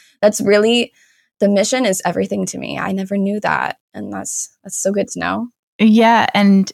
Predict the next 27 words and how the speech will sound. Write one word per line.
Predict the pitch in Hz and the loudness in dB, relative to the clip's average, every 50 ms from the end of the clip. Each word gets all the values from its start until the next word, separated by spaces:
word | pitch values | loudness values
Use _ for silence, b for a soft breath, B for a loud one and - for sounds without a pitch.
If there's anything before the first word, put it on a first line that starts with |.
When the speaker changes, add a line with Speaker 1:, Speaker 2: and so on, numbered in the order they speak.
| _ _ - | _ _ -4
Speaker 2:
within | 185 185 202 214 208 - 196 202 | -2 0 0 0 2 2 2 4
our | 214 226 | 4 2
studio, | - - 220 202 190 180 175 | 2 2 2 2 4 4 2
it's, | 165 160 - - - | 2 0 -4 -6 -4
it's | - 165 160 - - - | -2 -2 -2 -4 -6 -2
easy. | - 175 165 151 - 143 | 0 0 2 2 0 0
It | - - | -2 -2
feels | - - 160 156 156 165 | -2 -2 0 0 0 0
really | 156 151 151 151 | 0 0 0 0
natural. | 147 143 135 135 127 - - 180 190 202 220 226 | 0 0 -2 -2 0 0 0 2 4 4 2 2
The | 208 160 | 0 0
struggle | 156 - - - 147 143 - 156 151 | -2 -2 0 0 0 0 2 2 2
is | 151 147 143 - | 2 0 0 -2
really | - 147 147 143 143 139 139 143 143 143 143 | -2 -2 0 2 2 2 2 2 0 0 0
when | 135 135 139 131 131 135 127 | 0 0 -2 -2 -2 -4 -4
we | 135 139 143 | -4 -4 -4
start | 147 - - 139 135 127 - - - - | -6 -4 -4 -2 -2 -2 -4 -8 -16 -8
to | - 147 139 139 135 131 131 131 143 _ _ - | -6 -4 -2 -2 -2 -4 -4 -6 -8 _ _ -4
branch | 135 131 147 139 139 - - - | -2 -2 -2 -2 -4 -6 -8 -6
out. | 131 143 143 170 226 - - _ _ _ - | -4 -2 0 0 0 -2 -4 _ _ _ -4
Indi-, | - 170 165 160 - 160 151 151 - - - | -2 0 0 0 0 -2 -2 -2 -2 -2 0
interior | 185 190 170 - 180 160 | 0 2 2 2 2 2
design | 160 156 - 143 151 147 | 2 2 0 0 2 0
is | 143 143 - - - - | 0 -2 -4 -6 -4 -4
a | 147 _ - | -4 _ -2
predominantly | - - 151 - 147 135 131 131 135 139 131 - - - 135 147 | -2 0 0 0 0 0 0 -2 -4 -4 -6 -6 -8 -10 -10 -10
female | - - - - 135 147 147 147 143 143 143 139 - 170 185 - | -12 -12 -10 -8 -8 -8 -6 -8 -6 -4 -4 -4 -4 -4 -6 -8